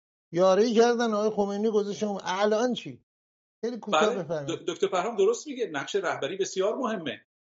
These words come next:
Speaker 2: ولی همه داستان نیست. داستان اینه که ملتی که دارن مبارزه می‌کنن، در خلال مبارزاتشون به طور دائم دارن، اه، تاکتیک خودشون رو عوض می‌کنن. بیست سال پیش ملت ایران رهبرشون میرحسین موسوی،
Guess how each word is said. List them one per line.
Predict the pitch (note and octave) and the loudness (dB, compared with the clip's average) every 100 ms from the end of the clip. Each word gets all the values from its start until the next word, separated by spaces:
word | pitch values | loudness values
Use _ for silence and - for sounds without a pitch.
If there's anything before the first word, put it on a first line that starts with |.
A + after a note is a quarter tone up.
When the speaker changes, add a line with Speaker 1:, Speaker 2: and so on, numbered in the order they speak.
| - | 2
Speaker 2:
ولی | A3 | 2
همه | - E3+ E3 G#3 | 2 -2 2 4
داستان | F3+ C#3 - C#3 | 4 -2 -4 -6
نیست. | C3 A2+ - _ _ _ _ _ _ C3+ | -8 -12 -16 _ _ _ _ _ _ -4
داستان | E3+ E3+ - G#3+ G#3+ | -2 0 0 -2 -2
اینه | G#3+ E3+ D#3+ - _ _ | -6 -4 -4 -8 _ _
که | F3 | -6
ملتی | D#3+ D#3+ E3 G#3 - | -2 -2 0 -4 -4
که | D#3+ | -4
دارن | C#3+ C#3 C#3 | -2 -4 -6
مبارزه | B2+ C3 B2+ C3 | -4 -4 -4 -6
می‌کنن، | B2+ C#3 F#3 E3+ D#3+ - _ _ - | -8 -8 -4 -4 -4 -8 _ _ -2
در | D#3 D#3 | 0 0
خلال | - - - E3+ F#3+ A3+ A#3+ | -6 -12 -4 2 4 6 4
مبارزاتشون | G3 D#3+ D#3 C#3+ C#3 G3 F#3+ - F3+ F3+ _ _ _ | 2 0 0 0 0 -2 -2 -6 -10 -10 _ _ _
به | D3+ | -8
طور | D#3+ A3+ A#3+ A#3 D3 C#3 | -4 0 2 0 -4 4
دائم | F#3+ F3 F3 G#3+ A3 | 6 6 4 0 -4
دارن، | F#3+ E3+ F#3+ G3 - _ _ - | -2 -2 -2 -6 -10 _ _ -6
اه، | D3+ | -4
تاکتیک | C#3 E3 C#3 F#3+ F#3 | -2 0 -2 -2 -4
خودشون | F3+ - E3 | -6 -6 -4
رو | A#2 | -2
عوض | A#2 G#2+ | 0 -4
می‌کنن. | - - G2+ _ _ _ _ _ C#3+ | -10 -20 -20 _ _ _ _ _ -4
بیست | A#3+ A#3+ - | -2 0 0
سال | G3+ F3 | -2 -2
پیش | - E3 - D3+ | -6 -10 -10 -4
ملت | D3 F3+ F#3 | -2 -2 -2
ایران | E3+ D#3 D#3+ B2+ _ D3 | -4 -4 -6 -10 _ -4
رهبرشون | C3+ F3+ F3+ - C3+ | -2 -2 -4 -4 -6
میرحسین | C3+ C#3+ C#3 C3 G3 A3 | -4 -2 -4 -4 -4 -4
موسوی، | F#3+ - D3+ | -4 -4 -6